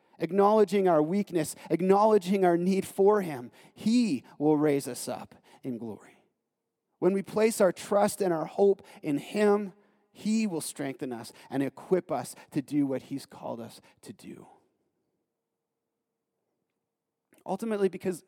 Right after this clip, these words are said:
that, that's the point. He wants us to depend on him, to be in, in that relationship with him,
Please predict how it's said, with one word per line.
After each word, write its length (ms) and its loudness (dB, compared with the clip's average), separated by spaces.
that, 280 -2
that's 240 -4
the 100 0
point. 380 -6
He 100 -12
wants 380 -2
us 160 -6
to 280 -2
depend 540 -2
on 160 0
him, 320 -14
to 60 -20
be 240 -6
in, 120 0
in 180 0
that 180 2
relationship 760 -2
with 220 -2
him, 340 -6